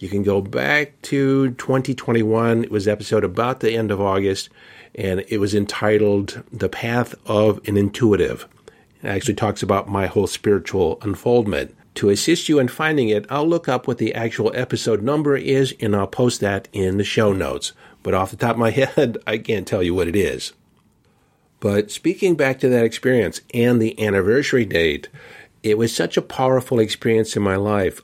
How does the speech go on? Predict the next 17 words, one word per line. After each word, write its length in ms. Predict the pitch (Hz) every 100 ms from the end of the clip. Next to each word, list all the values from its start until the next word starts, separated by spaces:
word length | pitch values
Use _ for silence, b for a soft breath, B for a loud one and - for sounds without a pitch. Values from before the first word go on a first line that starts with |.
| -
I 160 | 107
know 440 | 110 110 123 151 -
it's 180 | 143 -
affecting 520 | 117 - 107 - 113
me 80 | 107
today 760 | 104 101 95 107 95 82 82 - b b b b
energetically. 680 | 107 98 98 98 95 90 85
It's 100 | 82
been 160 | - 101
affecting 460 | 92 101 - 110
my 160 | 95 95
dreams. 440 | 87 110 135 147
It's 140 | 139 127
been 140 | 123
affecting 500 | 120 - 101 - 101
my 220 | 98 95
meditations. 880 | 95 95 90 - 98 - 76 64 -